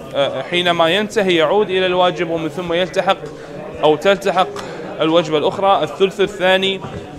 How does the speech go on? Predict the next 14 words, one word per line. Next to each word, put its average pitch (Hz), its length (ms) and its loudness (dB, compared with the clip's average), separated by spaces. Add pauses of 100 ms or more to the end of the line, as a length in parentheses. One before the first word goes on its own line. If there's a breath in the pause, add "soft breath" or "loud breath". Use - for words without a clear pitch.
وثلثين 190 640 0
يبقون 185 460 0
في 180 340 -2
الواجب، 170 520 2
ومن 170 240 0
ثم 190 260 -2
الثلث 190 320 0
الأخير، 175 420 2
الثلث 170 300 -8
الثالث، 208 480 2 (640 loud breath)
إلى 196 520 6 (200)
الساعة 170 640 6 (120)
السادسة 160 640 2
مساء، 185 600 2